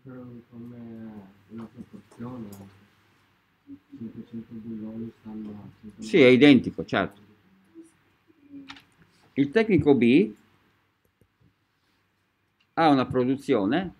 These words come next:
Speaker 2: cioè misura un tasso di produzione, che sarà dato dal rapporto tra, siccome misura il numero di bulloni in mezz'ora, tre, ogni trenta minuti, quindi avremo il numero misurato da B diviso trenta minuti.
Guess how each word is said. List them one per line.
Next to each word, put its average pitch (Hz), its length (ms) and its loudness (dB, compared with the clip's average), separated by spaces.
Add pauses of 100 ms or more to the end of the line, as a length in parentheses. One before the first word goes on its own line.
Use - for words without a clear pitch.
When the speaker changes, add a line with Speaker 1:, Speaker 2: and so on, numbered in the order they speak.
(140)
Speaker 2:
cioè 110 140 -6
misura 113 340 0
un 95 160 0
tasso 135 280 -4
di 95 100 -6
produzione, 107 840 -6 (540)
che 131 100 -8
sarà 156 200 -4
dato 156 180 -2
dal 127 160 0
rapporto 156 540 -2
tra, 123 360 0 (400)
siccome 143 240 2
misura 123 720 2 (600)
il 127 140 -2
numero 165 300 4
di 143 120 0
bulloni 139 720 0 (440)
in 135 120 -2
mezz'ora, 120 520 -4
tre, 110 240 -8
ogni 107 180 -6
trenta 113 260 -6
minuti, 123 440 -6
quindi 120 180 -4
avremo 113 640 -4
il 104 160 -6
numero 151 260 0
misurato 117 520 -4
da 98 120 -8
B 120 240 -8
diviso 117 500 -6
trenta 135 540 -6 (420)
minuti. 92 560 -10